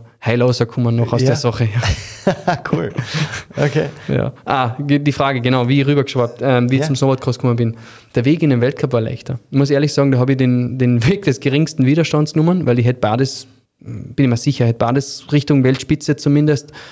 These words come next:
Speaker 1: äh, schaffen können, ja. Und, ähm, hab mich daheim aber für Bordercross entschieden, weil da drüben Platz war.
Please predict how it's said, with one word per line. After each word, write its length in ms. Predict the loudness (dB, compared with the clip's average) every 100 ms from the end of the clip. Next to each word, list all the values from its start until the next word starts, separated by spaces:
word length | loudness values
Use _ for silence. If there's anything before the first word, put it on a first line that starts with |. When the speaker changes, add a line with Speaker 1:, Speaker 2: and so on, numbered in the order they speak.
| -6
Speaker 1:
äh, 260 | -2 2 2
schaffen 520 | 0 0 2 2 -2 -16 _ _ _ _ -2
können, 400 | 0 2 0 2
ja. 220 | 2 0 -2 -16 -20 -20 -10
Und, 440 | 0 2 4 2 2
ähm, 460 | 0 2 2 0 -2 -10 _ _ _ -10 0
hab 120 | 2
mich 100 | 2
daheim 260 | 2 4 4
aber 160 | 2 0
für 120 | -2
Bordercross 400 | 0 2 0 0
entschieden, 420 | 0 2 2 4
weil 140 | 4
da 80 | 2
drüben 240 | 2 0 2
Platz 300 | 0 -2 -4
war. 160 | -4